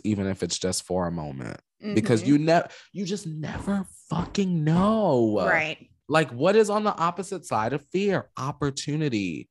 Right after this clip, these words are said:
Speaker 2: Mm-hmm.
Speaker 1: Um, but sometimes, like Oprah, girl, you gotta walk across them ashes, girl. You gotta walk across the flames, girl. You ever seen that
Speaker 2: Exactly.
Speaker 1: video of Oprah walking across the ashes, girl?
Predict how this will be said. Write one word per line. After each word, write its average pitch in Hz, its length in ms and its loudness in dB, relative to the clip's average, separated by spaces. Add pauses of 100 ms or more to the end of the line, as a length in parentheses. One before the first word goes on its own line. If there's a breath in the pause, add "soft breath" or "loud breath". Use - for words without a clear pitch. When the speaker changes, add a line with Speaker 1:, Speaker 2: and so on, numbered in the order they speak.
(140)
Speaker 2:
Mm-hmm. 120 300 -6
Speaker 1:
Um, 101 540 0
but 98 100 -4
sometimes, 135 560 0
like 117 180 0
Oprah, 127 300 2
girl, 117 140 4
you 127 100 2
gotta 120 160 2
walk 117 180 0
across 127 340 2
them 123 180 0
ashes, 117 480 -2
girl. 120 280 2
You 127 60 0
gotta 135 160 -4
walk 127 140 -6
across 135 240 -4
the 139 100 -8
flames, 202 580 -2
girl. 180 520 -2
You 233 60 -8
ever 208 120 -8
seen - 0 - (120)
that 190 100 2
Speaker 2:
Exactly. 359 220 0
Speaker 1:
video 247 240 4
of 240 140 4
Oprah 220 100 6
walking 233 200 4
across 233 240 4
the - 80 -8
ashes, 233 300 0
girl? 220 320 -2